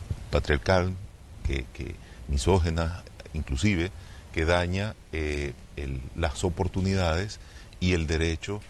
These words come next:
a la igualdad, eh, que tienen las mujeres en, en, en, en cualquier, eh, país del, del, del, del planeta, ¿no? El feminicidio, la violencia sexual, los embarazos, son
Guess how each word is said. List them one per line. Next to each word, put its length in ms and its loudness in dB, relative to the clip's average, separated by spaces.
a 80 -2
la 120 2
igualdad, 540 2
eh, 300 -2
que 120 0
tienen 420 2
las 160 4
mujeres 520 2
en, 120 0
en, 480 -2
en, 60 0
en 100 4
cualquier, 500 4
eh, 160 2
país 280 6
del, 280 0
del, 240 -6
del, 140 -4
del 100 -4
planeta, 460 -4
¿no? 180 -2
El 140 6
feminicidio, 840 2
la 80 -4
violencia 460 2
sexual, 520 -2
los 260 4
embarazos, 600 2
son 400 2